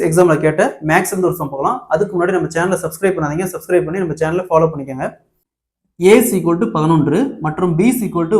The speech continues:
ஒன்பது எனில், ஏ ஸ்கொயர் பிளஸ் பி ஸ்கொயர் பிளஸ் ஏபி divided by ஏ கியூப் மைனஸ் பி கியூபின் மதிப்பு என்னன்னு கேட்டிருக்காங்க. இந்த சம் ரெண்டாயிரத்தி இருபதுல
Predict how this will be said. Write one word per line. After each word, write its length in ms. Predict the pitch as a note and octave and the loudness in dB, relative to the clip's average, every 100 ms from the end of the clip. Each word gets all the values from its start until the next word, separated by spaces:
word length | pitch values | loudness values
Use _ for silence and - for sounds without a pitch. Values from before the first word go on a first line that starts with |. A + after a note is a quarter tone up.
| D3+ | 0
ஒன்பது 280 | D#3+ F#3+ D3+ | -2 -2 0
எனில், 220 | C3+ G3+ C#4 - - D#3+ | 2 0 -2 -6 -4 0
ஏ 60 | G#3+ | 0
ஸ்கொயர் 280 | G#3+ G3+ G#3 G3 | 2 0 0 -2
பிளஸ் 200 | A#3+ - D#3 | -4 -4 -8
பி 80 | E3 G#3+ | -4 -4
ஸ்கொயர் 260 | A3 G3+ - | -2 -6 -4
பிளஸ் 200 | G3 A3 - D3+ | -4 -6 -2 2
ஏபி 220 | F3 D#3 A3+ - | 2 2 0 -2
divided 240 | D3+ D#3 C#3+ | -2 -2 -2
by 100 | E3+ C#4 - _ E3+ | -2 -4 -6 _ 0
ஏ 40 | G#3+ G#3+ | 2 2
கியூப் 220 | A#3 A3 E3+ | -2 -2 -4
மைனஸ் 320 | E3 G#3 A#3+ - D3+ | -2 -2 -4 -8 -8
பி 100 | G#3+ G#3 | -6 -6
கியூபின் 360 | F#3+ D3+ A3 C#4 - | -6 -2 -2 -4 -6
மதிப்பு 240 | D3+ A3 E3+ | -6 -4 -4
என்னன்னு 180 | D#3+ F3 | -4 -4
கேட்டிருக்காங்க. 340 | C#3 C#3+ F#3+ | -6 -6 -6
இந்த 100 | D#3+ | -8
சம் 120 | F3+ D#3+ | -8 -6
ரெண்டாயிரத்தி 300 | D#3+ F3 E3 | -4 -4 -4
இருபதுல 240 | D3 C#3+ | -4 -4